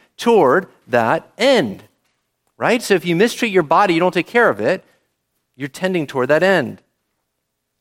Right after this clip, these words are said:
I hope you see the broad implications, not only to how you relate to others, how you relate to yourselves, in your heart, with your words, and with your hands. All this flows from where we started. Human life is precious in God's sight.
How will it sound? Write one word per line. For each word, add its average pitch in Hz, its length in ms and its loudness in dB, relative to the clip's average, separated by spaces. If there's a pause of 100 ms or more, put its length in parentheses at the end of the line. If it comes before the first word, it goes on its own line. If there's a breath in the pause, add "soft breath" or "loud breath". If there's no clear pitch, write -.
(320)
I 139 80 -6
hope 170 160 -2
you 185 100 -4
see 220 300 0
the 180 100 2
broad 175 360 2
implications, 202 680 0
not 185 140 2
only 220 280 4
to - 60 -18 (200 loud breath)
how 190 60 2
you 190 120 4
relate 180 200 4
to 170 120 -4
others, 208 340 4
how 190 80 -2
you 185 100 2
relate 156 220 2
to 139 80 -8
yourselves, 190 560 0 (220 soft breath)
in 156 120 -2
your 139 140 2
heart, 190 460 0
with 131 80 -14
your 131 120 -4
words, 165 560 0 (640)
and 120 80 -10
with 131 140 -4
your 127 120 0
hands. 120 380 -6
All 220 380 2
this 247 200 -2
flows 233 440 0
from 175 120 -4
where 180 100 2
we 202 120 -2
started. 233 560 -2 (400)
Human 233 440 0
life 127 500 -2 (280)
is 151 160 -12
precious - 720 -8 (220)
in 151 160 -10
God's 147 300 -8
sight. 156 420 -8